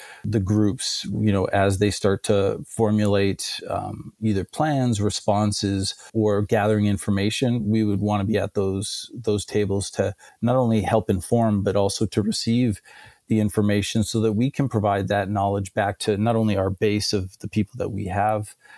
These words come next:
in our system currently, but, you know, into any of our future, um, sharings with others. Because again, if we're introducing things like selenium and, um, other, um, areas, we're gonna be monitoring those things too. So we wanna be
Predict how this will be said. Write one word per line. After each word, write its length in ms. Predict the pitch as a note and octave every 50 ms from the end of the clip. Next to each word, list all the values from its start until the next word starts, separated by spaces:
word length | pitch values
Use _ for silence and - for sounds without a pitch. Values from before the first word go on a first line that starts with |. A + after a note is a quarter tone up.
| - - _
in 140 | - G#2 G2
our 100 | F#2+ F#2
system 400 | - - G#2 - - G2 F#2+ F2+
currently, 460 | - - D#3+ E3 D3 A2+ G#2 G2+ G2
but, 260 | G2 F2+ A2 G2+ E2+ - -
you 160 | - B2 A#2
know, 160 | G#2+ G#2 G2
into 300 | G#2 A2+ G#2+ - A2+ F#2+
any 180 | G2+ A2 A2+ G#2+
of 140 | G#2+ G2+ G2+
our 180 | G2+ G2 G2
future, 580 | - - - A2 G2+ - - G2+ F#2+ G2 F#2+ - _ - - - - - _
um, 260 | - - F2+ F#2 F#2 F#2+
sharings 680 | - - G#2+ G#2 G#2 G2+ G2 F#2+ F#2+ G2 F#2 - - - G2+
with 200 | A2 G#2+ G2 -
others. 320 | G#2+ A2 A2 G2 G2 G2
Because 340 | - - G#2 - A2+ G2+ G#2+
again, 440 | G#2 G#2 A2+ A2 G#2 G#2 G#2 G#2 G2+ G2
if 240 | G#2 F#2+ - -
we're 160 | A2 A2+ A#2 A2+
introducing 580 | G#2+ G2+ - G#2 G2+ A2 G#2+ - - G#2 G2
things 320 | - G#2 G2+ G#2+ G#2 G#2+ G2+
like 140 | G#2 F#2+ - _ _ _ _ _ -
selenium 760 | - - - G#2+ G#2 G#2+ G#2 G#2 G#2 G2+ G2 F#2+ F#2+ G2 G2+ - -
and, 540 | G#2 G2 F#2+ G2+ G2+ G2 G2 G2+ F#2+ - - - - - - - - - -
um, 380 | - G2 F#2+ F#2+ F#2+ F#2+ - - A2+
other, 560 | A2 A2+ A#2+ A2+ G#2+ G#2 G2 F#2+ - - - _ -
um, 480 | - - G2 F#2+ G2 G2 - - - - _ _ _
areas, 340 | G#2+ G#2+ G#2+ A2 A2 G2 G2
we're 120 | A2 C3+ C3+
gonna 140 | D3+ C3+
be 100 | G#2+ A2
monitoring 520 | A2 A2 G#2+ G#2+ G#2+ G#2+ A2 G#2+ G#2 G#2+ G2+
those 240 | G#2 G2+ G2+ - -
things 360 | - A2 G#2 A2 - - -
too. 260 | - - A2 G2 G2
So 160 | - - - G#2+
we 160 | G#2 A2+ A2
wanna 260 | G#2 G#2+ G#2 G2+ G#2
be 340 | G2 F#2 G#2 G2+ G2+ G2+